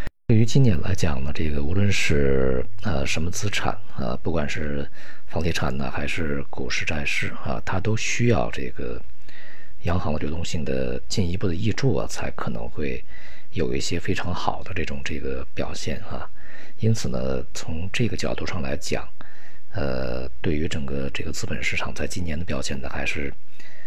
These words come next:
要，呃，相较去年的预期，呃，稍微的有一些折扣好一些啊。外围市场的大家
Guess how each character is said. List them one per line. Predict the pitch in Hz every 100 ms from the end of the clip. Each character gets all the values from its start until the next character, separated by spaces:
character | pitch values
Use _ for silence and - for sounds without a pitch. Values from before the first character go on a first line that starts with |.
| - - - -
要， | 82 78 73 67 67 - - -
呃， | 65 60
相 | - - 101
较 | 110 95 65
去 | - - 156
年 | 71
的 | 62
预 | 64
期， | 64 - - 62 - - - - -
呃， | 60 -
稍 | - 92
微 | 95 98 107 -
的 | - 58 58 58 - - - - - -
有 | - 65 62
一 |
些 | 67 95
折 | 87 -
扣 | 71 95
好 | - - -
一 | -
些 | - - -
啊。 | - - - - - - - _ - -
外 | 123
围 | 107
市 | 107 110
场 | 98 67
的 | 69 69 69 71
大 | - 92
家 | - 92